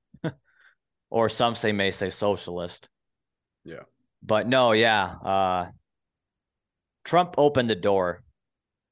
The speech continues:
Speaker 1: It really opened people's eyes what's been going on these past hundred years, especially these last sixty to twenty years, especially in our lifetime.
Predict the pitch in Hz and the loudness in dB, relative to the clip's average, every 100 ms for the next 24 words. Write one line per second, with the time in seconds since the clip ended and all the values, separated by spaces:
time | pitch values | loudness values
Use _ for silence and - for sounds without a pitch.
0 | _ 123 123 131 127 117 113 110 104 - | _ -4 0 2 4 2 0 -4 -12 -16
1 | _ _ _ _ - 131 113 110 110 104 | _ _ _ _ -8 -2 -2 0 0 0
2 | 101 - 104 110 104 101 98 98 - _ | -6 -6 -2 0 0 -2 -4 -6 -16 _
3 | _ _ _ _ _ _ _ _ _ _ | _ _ _ _ _ _ _ _ _ _
4 | _ _ _ 104 110 - 117 110 104 - | _ _ _ -8 -8 -4 0 0 0 -8
5 | _ _ _ _ _ - 120 117 113 98 | _ _ _ _ _ -4 -2 -2 -4 -4
6 | 107 107 98 98 - 113 107 101 98 87 | -2 -2 -2 -6 -6 -4 -4 -6 -10 -8
7 | 98 98 92 - - _ _ _ _ _ | -4 -4 -4 -8 -18 _ _ _ _ _
8 | _ _ - - 120 - 104 90 - 104 | _ _ -8 -4 -4 -4 -4 -4 -4 -4
9 | 98 92 87 92 - 104 - 95 95 90 | -4 -4 -6 -8 -6 -6 -4 -4 -4 -4
10 | 85 - 85 80 | -6 -10 -12 -12